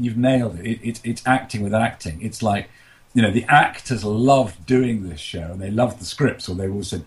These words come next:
you know, they were always very flattering about the scripts, because while they were acting, they were also pretending to the other people that they didn't know,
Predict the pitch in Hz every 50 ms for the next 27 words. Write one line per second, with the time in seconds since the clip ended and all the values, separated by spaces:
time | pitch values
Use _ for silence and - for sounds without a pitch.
0 | - - 113 92 85 101 104 110 117 117 101 87 101 92 - - - - - -
1 | 127 110 92 87 85 - - - 73 - _ _ _ _ _ _ _ _ _ _
2 | _ - - - - 127 117 110 98 104 113 123 135 139 139 131 123 113 117 120
3 | 127 135 - - - - 92 90 92 101 113 120 120 - - 90 - 104 - -
4 | 147 156 151 131 104 92 92 90 - - 131 120 120 120 117 110 - - 127 135
5 | 123 - - 80 78 92 90 107 104 107 123 123 123 120 113 107 101 95 107 98
6 | 101 92